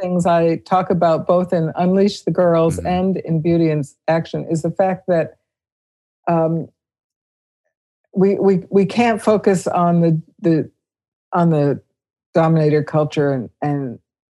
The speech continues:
Speaker 1: the patriarchy
Speaker 2: Mm-hmm.
Speaker 1: because men are just as affected by it as women. It's
Speaker 2: Mm.
Speaker 1: we, we need to move from the sisterhood and the brotherhood into humanhood.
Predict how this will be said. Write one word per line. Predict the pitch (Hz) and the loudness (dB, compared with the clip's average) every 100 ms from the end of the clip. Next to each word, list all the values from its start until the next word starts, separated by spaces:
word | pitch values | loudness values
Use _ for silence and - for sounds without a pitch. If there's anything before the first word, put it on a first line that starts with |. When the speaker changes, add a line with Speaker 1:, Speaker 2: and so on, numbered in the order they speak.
| - | -4
Speaker 1:
the | |
patriarchy | 147 - 170 156 160 151 151 156 151 143 _ - | -4 0 -2 0 0 0 0 -2 -2 -4 _ -14
Speaker 2:
Mm-hmm. | 80 76 | -12 -8
Speaker 1:
because | 69 170 - 190 190 175 170 - _ _ _ _ _ _ | -4 -4 -4 -2 0 0 -4 -12 _ _ _ _ _ _
men | 170 180 202 214 226 240 233 _ | 0 2 4 4 2 0 -2 _
are | - 160 | -2 0
just | 156 - 202 208 | 0 0 0 0
as | 208 185 | 0 0
affected | 170 190 175 175 160 | -2 0 0 -2 -2
by | 156 156 | 0 0
it | 151 | -2
as | - 147 | -4 -6
women. | - 135 - - - _ _ _ - | -6 -8 -8 -16 -20 _ _ _ -4
It's | 175 160 | -4 -4
Speaker 2:
Mm. | - _ _ - | -16 _ _ 0
Speaker 1:
we, | 214 - | 0 2
we | 226 | 4
need | 233 254 233 | 4 4 2
to | |
move | 220 220 220 208 | 4 4 4 2
from | - - - 185 175 | -4 -8 -2 0 2
the | 165 | 0
sisterhood | 165 - 262 - 220 180 190 175 165 151 | 0 0 -2 0 0 2 0 2 0 -2
and | - 147 139 | -6 -8 -6
the | |
brotherhood | 147 220 240 202 185 165 170 160 151 147 - _ _ _ _ _ - | 0 2 2 2 0 0 0 0 0 -4 -8 _ _ _ _ _ 0
into | 202 190 180 | 0 2 0
humanhood. | 165 - 220 208 147 135 123 - - | -2 0 2 2 2 -2 -4 -8 -16